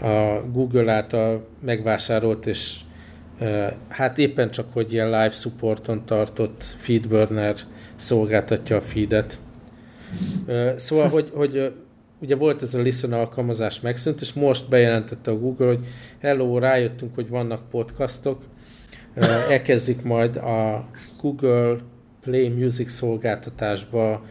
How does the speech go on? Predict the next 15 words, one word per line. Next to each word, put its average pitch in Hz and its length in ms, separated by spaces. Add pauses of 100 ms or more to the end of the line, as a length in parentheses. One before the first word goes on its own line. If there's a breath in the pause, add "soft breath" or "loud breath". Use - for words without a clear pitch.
(400 loud breath)
becsatornázni 113 2000
ezeket 110 380
a - 120
podcastokat, 117 840
lesz 113 200
majd 113 220
valami 104 200 (100)
felület, 123 580
amivel, 104 580 (720 loud breath)
ö, 123 40 (960)
mi, 117 240
mint 117 220
podcasterek 107 800
ezeket 107 480
így 104 120